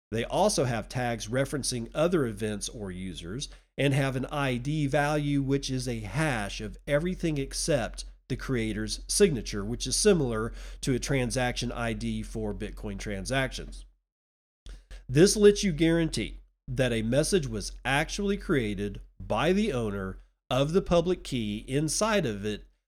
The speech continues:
by verifying the signature and the person who owns that key if it isn't compromised. The guar-, and guarantee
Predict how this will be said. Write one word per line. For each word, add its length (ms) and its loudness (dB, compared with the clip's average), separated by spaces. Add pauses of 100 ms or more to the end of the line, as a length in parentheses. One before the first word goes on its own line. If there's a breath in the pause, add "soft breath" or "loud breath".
(140)
by 200 4
verifying 720 2
the 100 -2
signature 640 0
and 260 -4
the 60 -4
person 420 -2
who 200 -4
owns 300 0
that 260 -2
key 440 -2
if 160 -6
it 120 -6
isn't 320 -8
compromised. 800 -8 (1000)
The 100 0
guar-, 380 0
and 340 12
guarantee 760 -2